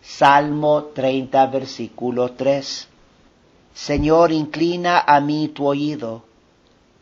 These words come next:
apresúrate a librarme. Sé tú para mí roca de refugio, alcázar fortificado para salvarme.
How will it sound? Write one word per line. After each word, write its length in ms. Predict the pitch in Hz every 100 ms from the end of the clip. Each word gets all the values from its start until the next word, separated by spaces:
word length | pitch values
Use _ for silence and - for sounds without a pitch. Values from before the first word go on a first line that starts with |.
| _ -
apresúrate 1400 | 147 135 - 139 135 - 160 175 180 175 175 180 175 -
a 140 | 139
librarme. 720 | 135 135 139 143 117 107 110 _ _ _ _ _ _ _
Sé 320 | - 139 135
tú 320 | 135 165 170
para 260 | 170 160 151
mí 240 | 147 147
roca 460 | 135 143 139 147 139
de 140 | 135
refugio, 880 | 131 131 - 160 151 - 117 113 110 _ _ _ _ -
alcázar 680 | 131 123 143 143 - 147 -
fortificado 1080 | 143 135 - 131 131 - 135 135 135 135 - _ _ _ _
para 420 | 139 135 135 131 - -
salvarme. 880 | - 135 123 120 127 123 113 110